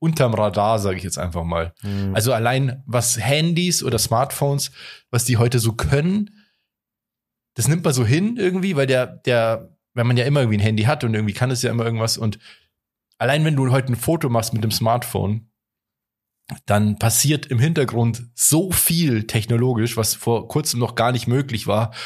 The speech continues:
Speaker 1: weil die Prozessorleistung zum Beispiel überhaupt nicht da war, vor allem.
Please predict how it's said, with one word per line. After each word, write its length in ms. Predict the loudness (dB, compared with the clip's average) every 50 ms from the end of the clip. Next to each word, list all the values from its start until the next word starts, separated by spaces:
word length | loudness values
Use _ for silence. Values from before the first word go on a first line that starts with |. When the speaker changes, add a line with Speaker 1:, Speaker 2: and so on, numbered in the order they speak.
| -16 -10 -4
Speaker 1:
weil 80 | 0 0
die 80 | 0
Prozessorleistung 800 | 0 0 -2 0 0 0 2 2 2 4 4 2 2 0 0 0
zum 120 | -2 -2
Beispiel 220 | -2 -2 -2 -2 -2
überhaupt 260 | 0 0 0 0 -2
nicht 160 | -4 -4 -2
da 160 | -2 -2 0
war, 300 | 0 0 -2 -2 -4 _ _ _ _
vor 180 | -6 -4 -2 -2
allem. 320 | 0 0 0 -2 -2 -4